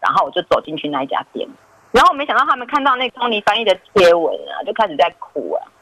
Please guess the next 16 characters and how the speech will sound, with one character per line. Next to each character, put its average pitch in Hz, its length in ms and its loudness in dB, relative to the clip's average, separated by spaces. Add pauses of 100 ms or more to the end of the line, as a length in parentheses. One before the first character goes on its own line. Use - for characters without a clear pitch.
(140)
然 214 80 6
后 285 100 6
那 277 140 0
个 226 80 2
男 185 280 -2
生 185 220 0
就 226 140 2
问 254 120 4
我 147 200 2
说 160 520 -2 (220)
：“你 254 140 2
找 240 140 4
到 277 140 0
他 262 80 4
们， 233 140 -2
你， 208 180 -6